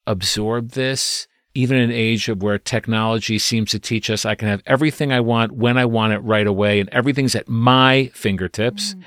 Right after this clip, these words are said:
Speaker 1: And I'm wondering what are sort of the tools even that you use to remind yourself of this humility, the sense of being blessed, the sense of being part of a communal national blessing.
Speaker 2: Wow.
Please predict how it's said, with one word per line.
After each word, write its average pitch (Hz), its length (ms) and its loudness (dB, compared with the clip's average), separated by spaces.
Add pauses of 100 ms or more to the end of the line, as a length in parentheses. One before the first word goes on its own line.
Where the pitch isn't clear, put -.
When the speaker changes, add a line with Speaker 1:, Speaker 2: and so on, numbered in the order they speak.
Speaker 1:
And 123 80 0
I'm 131 120 4
wondering 165 320 4
what 143 140 4
are 135 80 4
sort 135 200 2
of 135 60 2
the - 60 -10
tools 165 320 0
even 160 140 0
that 151 80 2
you 147 200 4
use 127 480 2
to 113 160 0
remind 104 480 2
yourself 95 540 -2
of 95 420 -4 (240)
this 107 200 0
humility, 98 680 -2
the 98 140 -8
sense 98 320 -4
of 90 80 -8
being 90 240 -6
blessed, 95 480 -6
the 104 80 -12
sense 98 320 -6
of 90 100 -10
being 92 220 -6
part 92 320 -8
of 90 100 -12
a 95 80 -10
communal 95 640 -6 (260)
national 95 520 -8
blessing. - 420 -12 (180)
Speaker 2:
Wow. 196 480 -2